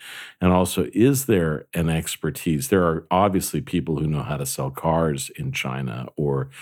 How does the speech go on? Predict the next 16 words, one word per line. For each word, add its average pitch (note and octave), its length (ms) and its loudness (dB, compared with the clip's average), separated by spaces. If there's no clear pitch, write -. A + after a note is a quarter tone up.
in F2 180 4
Europe, D2+ 540 0
but G2 240 2
is F#2 160 0
there G2 380 0
a F2 80 4
real F#2+ 400 4
understanding D#2 880 -2
of C#2+ 320 -4
the C#2 340 -2
history D#2+ 640 2
and D2 180 -2
the C#2+ 80 -4
dynamics D#2+ 880 0
and D2+ 160 -2
the C#2+ 280 -4